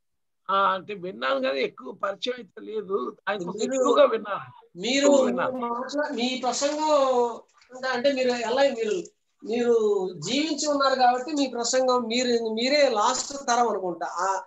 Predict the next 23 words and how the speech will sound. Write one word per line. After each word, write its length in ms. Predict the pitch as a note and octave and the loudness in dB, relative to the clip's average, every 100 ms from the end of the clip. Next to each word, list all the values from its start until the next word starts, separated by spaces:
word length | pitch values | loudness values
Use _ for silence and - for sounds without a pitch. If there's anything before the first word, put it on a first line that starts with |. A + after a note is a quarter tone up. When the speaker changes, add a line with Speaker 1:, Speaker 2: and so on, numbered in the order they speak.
| _ _ | _ _
Speaker 2:
శైలిలో 380 | - G#3+ B3 C4 | -2 0 2 2
చెప్పగలిగినటువంటి 840 | B3 A3 A#3 A3 G#3+ G3+ G3 F#3+ | 2 -4 -6 -6 -4 -6 -8 -10
గొప్ప 280 | F3 F3 - | -8 -10 -8
దేవుని 300 | F3 F3 E3+ | -6 -4 -6
సేవకులు. 560 | - C3+ B2+ B2 B2+ - _ _ _ _ _ _ _ | -8 -10 -12 -16 -18 -18 _ _ _ _ _ _ _
డివి 320 | D#3+ C#4+ E4+ | -4 0 0
డానియల్ 400 | D#4 D#4 D4+ C#4+ | 2 2 4 2
గారు 240 | C#4 C4+ B3+ | 2 0 -2
ప్రసంగం 800 | A#3 A#3+ C#4+ C#4 A#3+ A#3 B3 B3+ - _ _ _ _ _ _ _ _ _ _ _ _ | -4 -2 2 4 4 2 0 -6 -16 _ _ _ _ _ _ _ _ _ _ _ _
స్టార్టింగ్, 640 | - - G3 A#3+ C#4 D4 C#4 | -8 -4 0 2 2 0 0
స్టార్టింగ్ 840 | C#4 C4+ C4+ C4+ C4 B3+ B3 A#3+ - _ _ _ _ _ G#3+ | 0 0 0 -4 -2 0 -2 -4 -10 _ _ _ _ _ -4
చాలా 600 | A#3 A#3 G#3+ G#3 F#3 - - _ _ _ - | 0 2 2 2 0 -6 -18 _ _ _ -16
నీచమైన 580 | F3+ A3 C#4+ D#4+ D#4+ D#4 | -4 -2 0 2 2 2
పదాలను 420 | C4 C4 C4 C4 | 2 2 0 0
తీసుకొని 340 | A#3 A3+ C4+ | -4 -6 -6
మాట్లాడతాడు 580 | B3+ G3+ G#3 G3 E3+ C#3 | -2 -2 -2 -6 -6 -10
ఆయన. 180 | A#2+ A#2+ _ E3 | -12 -16 _ -10
అంటే 300 | A#3+ A3+ F#3+ | -8 -8 -6
మన 240 | G3 A3+ | -2 0
దృష్టిలో 400 | A#3+ A#3 C#4+ D4 | 0 0 2 0
అవి 120 | C#4 | 0
నీచమైన 440 | A#3+ A#3+ C4 B3 A3+ | -4 -6 -4 -4 -4
పదం, 440 | G3 G#3 D#4+ - | -6 -6 -8 -10